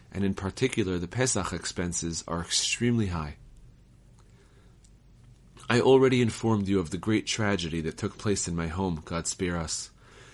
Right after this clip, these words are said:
that my daughter-in-law, the wife of my son Reb David Tzvi, may he live, passed away. May her soul enjoy inter-, eternal life.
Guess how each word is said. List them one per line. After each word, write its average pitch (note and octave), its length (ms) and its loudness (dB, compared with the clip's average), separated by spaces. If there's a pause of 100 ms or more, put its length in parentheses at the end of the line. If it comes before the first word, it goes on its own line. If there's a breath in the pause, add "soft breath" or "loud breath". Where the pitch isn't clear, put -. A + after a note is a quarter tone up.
(140 loud breath)
that G#2 160 -2
my G2 160 2
daughter-in-law, F#2+ 800 2
the F2+ 80 -4
wife G2+ 320 2
of G2+ 120 -4
my G2 120 -2
son G#2 320 0
Reb F2 180 0
David F#2 280 0
Tzvi, F#2+ 420 -4 (260 loud breath)
may F2 100 -4
he F2 120 -2
live, E2+ 460 -2
passed G#2 340 -4
away. F2+ 340 -2 (1400 soft breath)
May G2 140 2
her F#2+ 120 -2
soul A2 500 2
enjoy F#2+ 440 0
inter-, E2+ 360 -6
eternal G2+ 480 -2
life. F2 440 -6